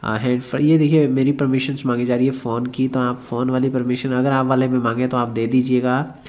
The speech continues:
अलाउ कर दीजिए जो भी चीज़ें हैं वो सारी, फिर continue पर click कर दीजिए। भाषा का आप यहाँ पर चुनाव कर सकते हैं, हिंदी है या English है,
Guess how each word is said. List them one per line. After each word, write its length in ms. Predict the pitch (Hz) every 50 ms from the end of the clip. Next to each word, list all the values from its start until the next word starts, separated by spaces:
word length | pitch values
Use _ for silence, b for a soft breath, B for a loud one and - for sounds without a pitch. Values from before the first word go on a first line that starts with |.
| B B B B B B B -
अलाउ 240 | - 143 151 170 180
कर 120 | 175 180
दीजिए 300 | 165 156 160 151 147 165
जो 140 | 147 147 139
भी 100 | 131 147
चीज़ें 240 | 143 - 143 135 139
हैं 80 | 139 143
वो 140 | 139 143
सारी, 320 | 143 143 135 127 131 139 143
फिर 180 | 135 147 139
continue 420 | 127 - 123 120 113 127 123 127 123
पर 120 | 127 123
click 220 | 123 - 127 131 127
कर 80 | 151
दीजिए। 180 | 135 139 143 147
भाषा 380 | 135 120 113 127 127 127 143
का 120 | 135 - 139 139
आप 140 | 139 139
यहाँ 180 | 139 123 123 123
पर 100 | 131 131
चुनाव 340 | 127 - 127 117 117 120 123
कर 140 | 120 131 123
सकते 300 | 120 - 127 - - 143
हैं, 200 | 135 139 135 131
हिंदी 360 | 131 120 117 113 123 123 123
है 100 | 120 120
या 100 | 123 120
English 400 | 117 110 110 113 123 131 127 127
है, 240 | 123 123 127 131